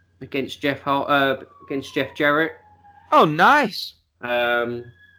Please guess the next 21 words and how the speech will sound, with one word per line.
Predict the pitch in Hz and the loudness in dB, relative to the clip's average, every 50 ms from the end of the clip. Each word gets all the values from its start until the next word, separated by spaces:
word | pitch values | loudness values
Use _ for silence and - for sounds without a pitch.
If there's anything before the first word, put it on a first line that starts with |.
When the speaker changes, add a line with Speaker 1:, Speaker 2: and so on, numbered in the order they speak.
| _ _ _ _ _ - _ - - - - - - - 1077 | _ _ _ _ _ -20 _ -20 -20 -20 -20 -20 -20 -20 -14
Speaker 1:
oh. | - 127 147 165 175 180 - - - - - - - - - - - - - - - - - - | -10 -8 -6 -6 -8 -10 -14 -20 -20 -20 -20 -20 -20 -20 -20 -20 -20 -20 -20 -20 -20 -20 -14 -8
Speaker 2:
They're | 170 175 | -8 -4
coming | - - 220 247 277 277 262 | 0 0 2 2 2 0 -2
for | 254 254 | -4 -4
you, | 240 220 202 | -4 -4 -2
Sean. | - - 196 208 233 269 294 302 277 - _ _ _ _ _ _ - | -2 0 2 4 4 4 2 0 -2 -6 _ _ _ _ _ _ -6
What | 190 220 - - | -4 -2 -2 0
were | 233 240 | 0 0
Speaker 1:
Shit. | 233 | 0
Speaker 2:
you | 240 233 | 0 -2
doing | 202 240 247 254 247 233 | 0 0 -2 -2 -2 -4
at | 202 170 | -2 -2
this | 196 175 185 | -2 -2 0
Royal | 185 190 196 196 190 | 2 2 4 4 2
Rumble | 185 202 202 196 185 196 185 | 0 -2 -4 -4 -4 -6 -6
viewing | 180 202 208 214 214 196 185 | -4 -4 -4 -4 -4 -6 -6
party? | - 190 175 175 165 147 147 143 143 _ _ _ _ _ _ - | -4 -2 -2 -2 -2 -2 -4 -8 -8 _ _ _ _ _ _ -20
Speaker 1:
I | 120 - 190 175 - | -18 -18 -18 -18 -18
don't | 135 110 107 | -18 -14 -12
know. | 113 117 123 123 - - _ _ _ _ _ _ _ _ _ _ _ _ - | -10 -8 -8 -8 -10 -14 _ _ _ _ _ _ _ _ _ _ _ _ -4
<laughs> | 208 | -2